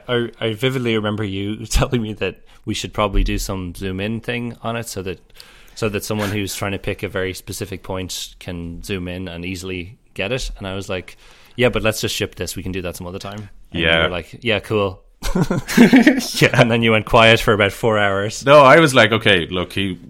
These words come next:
Speaker 2: I know we're under pressure to get this done. Um, maybe this isn't gonna be, like, the most important part, but I just have a feeling." And it was actually, like, it was, what, it, today is Friday, so it was last Friday.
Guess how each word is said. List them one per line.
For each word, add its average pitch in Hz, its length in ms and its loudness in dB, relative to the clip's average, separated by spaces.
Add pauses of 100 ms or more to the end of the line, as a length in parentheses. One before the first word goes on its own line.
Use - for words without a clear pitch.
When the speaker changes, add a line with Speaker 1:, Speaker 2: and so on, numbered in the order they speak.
(280)
Speaker 2:
I 104 100 4
know 123 340 6
we're 107 220 0
under 107 160 0
pressure 107 300 0
to 98 80 -8
get 101 200 -4
this 92 140 -6
done. 113 440 2 (240)
Um, 90 440 4
maybe 107 400 2
this 110 240 -4
isn't 104 260 -4
gonna 104 200 -2
be, 101 180 -2
like, 92 200 -2
the 92 60 -6
most 95 280 -4
important 98 380 -4
part, 113 360 0
but 95 120 -4
I 85 80 -2
just 90 240 -8
have 82 480 -4
a - 100 -14
feeling." 98 680 -4 (340)
And 104 140 -2
it - 20 -2
was 104 120 0
actually, 131 300 2
like, 90 320 -2 (240)
it 104 60 -6
was, 113 360 -4 (100)
what, 123 220 -8
it, 104 120 -12
today 120 300 -2
is 131 100 -2
Friday, 110 340 -2
so 98 160 -4
it - 20 -2
was 92 140 -4
last 113 260 0
Friday. 85 640 -4